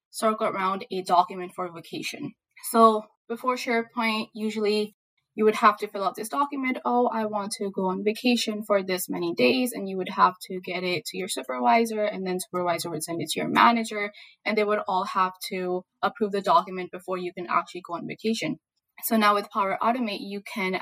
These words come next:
actually just do that with one click. You would just turn in your document, and it would automatically go to all of your supervisors and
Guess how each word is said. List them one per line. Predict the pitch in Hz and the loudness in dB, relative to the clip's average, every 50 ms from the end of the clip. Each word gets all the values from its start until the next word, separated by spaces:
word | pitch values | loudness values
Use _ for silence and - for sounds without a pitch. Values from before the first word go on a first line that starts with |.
| - | 4
actually | - 185 190 - - 196 190 | 4 4 4 2 -6 -12 -10
just | 190 190 185 - - | -8 -10 -10 -8 -8
do | 190 190 | -6 -4
that | 190 185 - | -4 -4 -4
with | - 170 170 | -6 -8 -8
one | - 170 175 170 - | -4 -4 -4 -4 -4
click. | - 240 262 262 262 - | -4 -2 -2 -2 -2 -4
You | 220 202 196 | -8 -6 -6
would | 196 185 190 | -8 -8 -4
just | - 185 180 180 - - _ _ _ _ - _ _ - - | -2 -2 -2 -2 -6 -12 _ _ _ _ -20 _ _ -8 -2
turn | - 277 277 | 2 2 4
in | 277 269 262 | 4 4 4
your | 262 247 | 4 6
document, | 233 226 202 208 - - - 190 190 196 196 - - | 6 8 6 6 2 0 -8 -6 -6 -8 -8 -8 -8
and | 190 190 185 | -8 -6 -6
it | 226 - 190 | -6 -8 -6
would | 196 190 190 190 - _ _ _ - | -8 -8 -8 -10 -14 _ _ _ -2
automatically | - - 208 202 202 196 190 185 190 185 - 196 190 185 | 2 2 2 2 2 0 0 0 0 -2 -6 -8 -8 -6
go | 190 196 190 190 190 185 - - | -4 -2 -2 -2 -2 -4 -6 -6
to | - 190 185 - | -4 -2 2 4
all | - 180 180 | 4 4 4
of | 180 185 | 2 -2
your | 180 | -6
supervisors | 185 - 226 226 220 220 214 214 202 202 208 196 196 190 196 - | -6 -6 -6 -6 -6 -4 -4 -4 -4 -4 -4 -6 -6 -6 -6 -2
and | - 180 175 175 | -2 -2 -2 -2